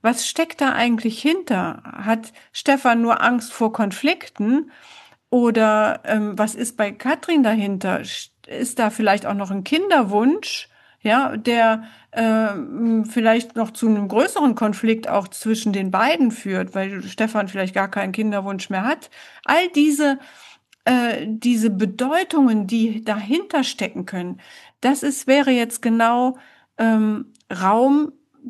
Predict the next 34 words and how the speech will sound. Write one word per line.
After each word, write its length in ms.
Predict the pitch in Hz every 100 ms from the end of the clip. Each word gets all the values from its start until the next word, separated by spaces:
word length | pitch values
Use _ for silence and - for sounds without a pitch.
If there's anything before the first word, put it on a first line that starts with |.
| - _ _ _ _ _ -
das 260 | 233 254
eigentlich 440 | - 240 254 240 -
zu 120 | 254
erkunden, 600 | 233 226 - 349 302 208
um 280 | - 214 208
dann 240 | 233 302
natürlich 420 | 320 233 247 240 240
eine 180 | 226 -
Entscheidung 560 | 220 233 277 370 294
zu 140 | - 202
treffen 640 | - 180 165 - - - - - - _
und, 380 | 214 208 185 -
ähm, 1160 | - 202 190 190 185 - - - - - - - - _ _ _ -
und 220 | 208 190
da 220 | 190 247
zu 160 | 254 226
gucken, 420 | 247 247 226 220
kommen 260 | 254 302
wir 140 | 311 -
eigentlich 320 | 180 190 190
zusammen 480 | - 190 190 190 196
oder 400 | 247 226 202 -
ist 160 | 254
es 160 | 269 254
vielleicht 500 | - 247 240 254 -
auch 240 | 247 247 - _ - _
es 240 | - 240 233
kann 160 | 277
ja 120 | 277 240
auch 60 |
sein, 300 | 233 233 262
dass 200 | 247 240
beide 320 | 214 226 254
sagen, 420 | 226 226 233 233